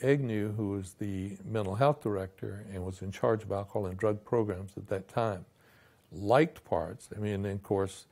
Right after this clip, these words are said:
he did not want to see Parts, uh, with Linda being <laughs> chair of our board of directors and director of that, coming to him with two hats on, saying, "Take the money from this, give it to that." So we just merged, and Parts became,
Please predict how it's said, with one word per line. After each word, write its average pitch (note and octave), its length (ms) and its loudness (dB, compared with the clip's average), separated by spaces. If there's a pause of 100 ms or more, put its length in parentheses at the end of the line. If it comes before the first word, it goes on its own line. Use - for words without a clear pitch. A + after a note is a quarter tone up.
(260)
he B2 100 2
did A#2 200 2
not G#2+ 220 2
want G2+ 240 -4
to - 40 -12
see G2 360 2 (640)
Parts, - 640 6 (680)
uh, F#2+ 440 0 (320)
with F#2+ 220 -8 (100)
Linda A2+ 420 4
being G2+ 300 0 (460)
<laughs> - 460 -20
chair B2+ 240 8
of A2 100 6
our A#2 140 6
board A2 240 4
of G2+ 120 2
directors A2 520 2
and F#2+ 140 -4
director G#2+ 460 2
of G2 120 -4
that, A2 320 2 (420)
coming A#2+ 340 2
to A#2 100 2
him A2 220 2
with G2 160 -2
two C#3 180 6
hats A2 380 4
on, G2 220 -2
saying, G2+ 340 0
"Take A#2 220 2
the - 60 -6
money G#2 240 0
from G#2 200 -8
this, G2+ 220 0
give G2 180 -2
it F#2+ 80 -6
to F#2+ 80 -6
that." G#2+ 300 0 (200)
So - 160 0
we E3+ 100 6
just D#3 240 0
merged, E3 380 0
and G2+ 100 -6
Parts G#2+ 380 0
became, G2+ 480 -4